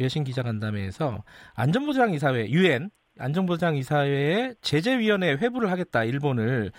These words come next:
이거를 이제 정부에 요청을 한다, 제보할 것을, 제-, 아, 회부할 것을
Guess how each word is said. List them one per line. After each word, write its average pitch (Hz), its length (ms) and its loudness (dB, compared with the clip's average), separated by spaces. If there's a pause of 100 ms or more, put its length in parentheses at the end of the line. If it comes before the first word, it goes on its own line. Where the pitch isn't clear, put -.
(260)
이거를 208 420 4
이제 151 100 -2
정부에 160 340 0
요청을 156 340 0
한다, 180 260 2
제보할 139 360 -2
것을, 123 500 0 (300)
제-, 131 480 0 (400)
아, 107 580 -2 (100)
회부할 220 280 2
것을 131 380 -4